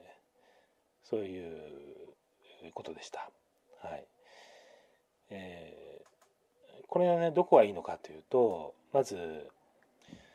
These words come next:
えー、このサイ-、えー、センターバックからサイドの、ボールサイドの人に入れようとする。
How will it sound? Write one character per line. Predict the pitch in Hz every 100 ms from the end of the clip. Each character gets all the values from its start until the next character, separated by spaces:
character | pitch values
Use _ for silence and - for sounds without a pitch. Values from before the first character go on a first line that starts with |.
| _ _ _ -
え | 95 90 82 78 -
ー、 | - _
こ | -
の | 170
サ | 175 175
イ-、 | 160
え | 127 117 101 107
ー、 |
セ | 151
ン | 147
タ | 151
ー |
バ | 151
ッ |
ク | 151 -
か | 110
ら | 110 104 80 80 - _ _ _ _ _ _ _
サ | - 165
イ | 151
ド | 107
の、 | 113 123
ボ | 127
ー |
ル | 120
サ | 139
イ |
ド | 107
の | 92
人 | -
に | 90
入 | 95
れ | 131
よ | 135
う |
と | 131
す | 131
る。 | 110 95